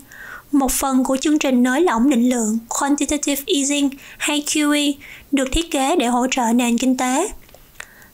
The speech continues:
Thống đốc ngân hàng, ông Tiff McClellan cho biết, yếu tố quan trọng nhất tạo nên sức mạnh kinh tế là khả năng phục hồi và khả năng thích ứng của các hộ gia đình và doanh nghiệp.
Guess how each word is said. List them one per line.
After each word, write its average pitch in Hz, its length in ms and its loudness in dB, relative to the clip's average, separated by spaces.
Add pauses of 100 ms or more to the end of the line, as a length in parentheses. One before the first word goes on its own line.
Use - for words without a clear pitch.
Thống 294 220 0
đốc 415 200 -2
ngân 277 160 2
hàng, 247 300 0 (160)
ông 269 200 0
Tiff 320 160 0 (120)
McClellan 311 420 0
cho 247 160 2
biết, 330 320 0 (400)
yếu 302 180 0
tố 339 240 0
quan 285 200 0
trọng 233 180 0
nhất 262 360 -2
tạo 233 120 0
nên 285 220 2
sức 392 180 0
mạnh 226 200 0
kinh 262 220 0
tế 269 320 0 (300)
là 254 240 0
khả 247 160 -2
năng 311 200 0
phục - 240 -4
hồi 247 300 2
và 233 240 -2
khả 247 160 -2
năng 277 200 0
thích 330 200 -2
ứng 302 280 2
của 247 100 0
các 349 180 -4
hộ 226 240 -2
gia 277 200 2
đình 247 280 2 (100)
và 240 280 0
doanh 262 180 0
nghiệp. 240 180 0